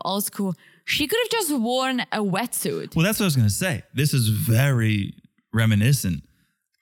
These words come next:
Speaker 2: of a wetsuit.
Speaker 1: Yeah, but instead of, like, having, like, a Roxy or a Billabong wetsuit, she's wearing this burkini.
Speaker 2: Right. Now,
Speaker 1: Yeah.
Speaker 2: granted, I, I guess wetsuits do have
Speaker 1: They
Speaker 2: that.
Speaker 1: do, yeah.
Speaker 2: Dry suits definitely have the,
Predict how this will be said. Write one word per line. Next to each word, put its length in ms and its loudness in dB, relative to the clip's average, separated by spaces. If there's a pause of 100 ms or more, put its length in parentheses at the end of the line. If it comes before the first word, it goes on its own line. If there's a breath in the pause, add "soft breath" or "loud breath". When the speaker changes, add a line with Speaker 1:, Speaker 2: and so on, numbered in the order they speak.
Speaker 2:
of 100 2
a 40 4
wetsuit. 480 0
Speaker 1:
Yeah, 180 0
but 160 -2
instead 320 -2
of, 60 -2
like, 100 -4
having, 280 -2
like, 220 -4
a 60 -2
Roxy 600 -2
or 60 0
a 100 -2
Billabong 840 -2 (480 loud breath)
wetsuit, 600 -2
she's 460 -2
wearing 240 -2
this 200 -2
burkini. 840 -2 (180 soft breath)
Speaker 2:
Right. 240 -2 (360)
Now, 120 2
Speaker 1:
Yeah. 80 0
Speaker 2:
granted, 560 -2
I, 240 -2
I 100 -4
guess 300 -6
wetsuits 580 -4
do 200 0
have 380 0 (340)
Speaker 1:
They 140 2
Speaker 2:
that. 120 2
Speaker 1:
do, 220 0
yeah. 340 0
Speaker 2:
Dry 300 0
suits 460 -2
definitely 420 -2
have 260 -4
the, 360 -4